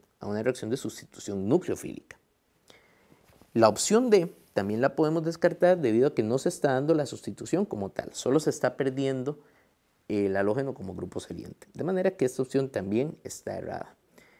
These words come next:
Esto nos deja con que la opción correcta para este mecanismo es la reacción S N uno,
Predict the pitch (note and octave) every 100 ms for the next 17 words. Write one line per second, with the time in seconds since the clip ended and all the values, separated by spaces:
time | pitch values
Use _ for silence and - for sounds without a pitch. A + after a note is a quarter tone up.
0 | _ - B2 E3+ F3+ F#3+ G3 - F#3+ G3+
1 | A2+ F#2+ - B2+ C#3 D#3 D#3+ D#3 - F#2+
2 | - D3+ D3+ D3+ D#3+ D#3+ D#3+ E3 D#3 D#3+
3 | G3 - - G#2+ A2 A#2+ - A2+ - _
4 | _ - G2+ G#2 G2 - G2